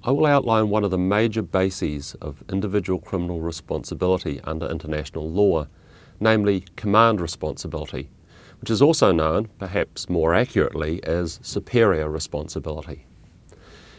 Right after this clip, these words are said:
My interest in this subject is as a student and as a teacher, and as a legal advisor to my government. But I'm also interested in it because in the course of my duties in a number of peacekeeping operations,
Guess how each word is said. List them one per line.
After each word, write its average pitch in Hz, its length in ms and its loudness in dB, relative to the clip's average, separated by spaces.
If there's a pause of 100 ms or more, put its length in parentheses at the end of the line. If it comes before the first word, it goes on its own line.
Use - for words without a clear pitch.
(300)
My 160 240 6
interest 151 360 4
in 95 80 2
this 82 140 -2
subject 92 460 0
is 95 300 2
as 90 180 0
a 82 60 -4
student 92 540 -2
and 110 260 0
as 107 140 0
a 104 80 -2
teacher, 95 480 -2 (260)
and 127 180 2
as 113 120 0
a 110 40 4
legal 113 340 4
advisor 85 420 2
to 92 120 -8
my 87 200 0
government. 92 500 2 (1040)
But 131 120 4
I'm 127 160 8
also 147 340 8
interested 101 340 2
in 82 140 4
it 82 100 -2 (140)
because 101 360 2
in 98 80 0
the 90 60 0
course 131 320 0
of 139 100 -2
my 107 140 2
duties 82 760 0
in 92 80 -8
a 90 60 -2
number 107 380 2
of 87 80 -4
peacekeeping 107 440 -2
operations, 85 800 0